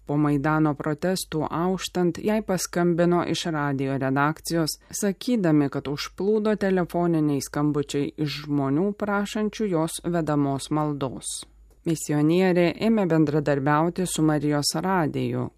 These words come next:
klausytojams aiškino, kaip melstis rožinį. Dauguma žmonių Maidane gerai nežinojo rožinio,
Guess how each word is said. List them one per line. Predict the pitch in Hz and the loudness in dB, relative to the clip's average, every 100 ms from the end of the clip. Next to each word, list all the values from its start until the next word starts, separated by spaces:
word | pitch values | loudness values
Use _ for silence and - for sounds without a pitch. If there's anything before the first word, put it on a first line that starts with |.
| - | -2
klausytojams | 156 147 - 226 214 208 - | 0 0 -2 0 0 0 -2
aiškino, | 170 170 165 - 170 170 | -2 0 0 -2 -2 0
kaip | 165 170 170 | 0 -4 0
melstis | 147 139 - 156 143 - | 0 0 -4 -6 -6 -2
rožinį. | 165 165 135 120 123 110 - - _ _ _ - | 2 2 0 -2 -6 -6 -8 -14 _ _ _ -14
Dauguma | - 180 165 175 175 156 | -2 0 2 4 4 4
žmonių | 147 151 151 165 165 | 4 4 4 4 4
Maidane | 147 143 147 160 160 151 - | 2 2 2 4 4 4 2
gerai | 147 151 151 | 2 2 4
nežinojo | 139 131 127 147 208 202 147 | 4 2 0 0 2 2 2
rožinio, | 127 131 127 135 135 131 | 0 0 -2 0 0 2